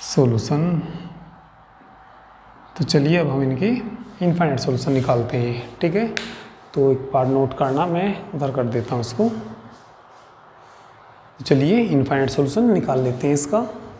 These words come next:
ठीक है। कैसे निकालते हैं? A x equal to B, A यहाँ से लेते हैं फ़ाइव ज़ीरो ज़ीरो थ्री वन ट्वेंटी वन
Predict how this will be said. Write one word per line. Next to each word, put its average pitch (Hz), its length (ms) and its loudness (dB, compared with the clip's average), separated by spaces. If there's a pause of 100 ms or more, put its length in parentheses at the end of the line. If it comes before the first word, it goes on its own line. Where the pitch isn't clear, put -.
(880)
ठीक 160 120 -4
है। 233 180 0 (1000)
कैसे 185 220 -2
निकालते 131 480 2
हैं? 175 180 0 (520)
A 165 180 -2
x 165 220 -4
equal 151 340 0
to 151 160 2
B, 131 60 2 (1700)
A 170 120 2 (920)
यहाँ 135 200 0
से 131 160 -2
लेते 127 280 0
हैं 175 480 -4 (140)
फ़ाइव 151 680 2
ज़ीरो 135 800 -2
ज़ीरो 135 560 0 (1000)
थ्री 170 500 0
वन 156 320 2
ट्वेंटी 143 520 0
वन 139 220 -2